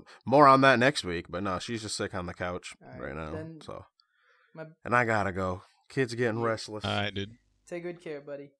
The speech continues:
Speaker 1: So, uh, you guys want to, uh, let us know where we can find you
Speaker 2: Well,
Speaker 1: guys?
Speaker 2: we got Twitter, Twitch, YouTube. You can find us at any of those. Uh,
Speaker 3: Yeah.
Speaker 2: Brutal McLeany
Speaker 1: At
Speaker 2: time.
Speaker 1: Brutal
Speaker 2: McLeany time. The
Speaker 1: McLeany
Speaker 2: Boomta
Speaker 1: time.
Speaker 2: Boys.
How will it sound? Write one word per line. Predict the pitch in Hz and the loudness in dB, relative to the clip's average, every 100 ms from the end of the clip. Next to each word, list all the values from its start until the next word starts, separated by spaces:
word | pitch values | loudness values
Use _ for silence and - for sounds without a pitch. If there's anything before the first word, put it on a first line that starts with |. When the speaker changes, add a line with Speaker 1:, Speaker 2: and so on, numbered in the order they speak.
| _ _ _ | _ _ _
Speaker 1:
So, | - 123 120 120 | -6 0 2 4
uh, | 117 120 113 - _ - - _ _ _ | 4 2 -2 -12 _ -20 -20 _ _ _
you | 113 127 | -4 4
guys | 143 135 135 135 | 6 6 4 2
want | 131 127 | 2 2
to, | 143 131 127 | -4 -2 0
uh, | 120 | 0
let | 120 131 | 0 -2
us | 131 143 | -2 -2
know | 135 131 | 0 2
where | 131 120 | 0 -2
we | 123 | -4
can | 123 107 | -6 -8
find | 101 135 135 139 | -4 -2 0 -2
you | 135 | -2
Speaker 2:
Well, | 143 143 | -2 -2
Speaker 1:
guys? | 160 | -4
Speaker 2:
we | 170 | -4
got | 185 175 | -6 -6
Twitter, | 190 180 196 226 226 _ _ - | -6 -4 -4 -6 -8 _ _ -12
Twitch, | 202 202 202 - - - _ | -6 -6 -6 -12 -16 -20 _
YouTube. | 151 196 214 226 214 202 _ _ _ _ | -10 -8 -6 -6 -6 -12 _ _ _ _
You | 175 185 | -10 -8
can | 185 | -8
find | 185 180 | -8 -8
us | 180 175 | -8 -10
at | 165 | -10
any | 170 175 | -8 -6
of | |
those. | 151 139 135 - - - _ _ _ - | -6 -6 -8 -14 -16 -20 _ _ _ -10
Uh, | 170 170 170 - 208 | -6 -6 -8 -10 -6
Speaker 3:
Yeah. | 151 - _ _ _ _ _ _ _ - | -6 -6 _ _ _ _ _ _ _ -12
Speaker 2:
Brutal | 185 190 | -10 -8
McLeany | 190 196 208 | -6 -6 -4
Speaker 1:
At | |
Speaker 2:
time. | 214 214 233 247 _ _ _ _ _ | -2 -2 -4 -10 _ _ _ _ _
Speaker 1:
Brutal | 104 110 107 98 165 | -4 -2 -2 -6 -12
Speaker 2:
McLeany | 156 90 - | -10 -10 -8
time. | - | -8
The | |
Speaker 1:
McLeany | 170 | -4
Speaker 2:
Boomta | 226 226 | -4 -4
Speaker 1:
time. | 170 | -6
Speaker 2:
Boys. | 147 151 - - | -8 -8 -14 -20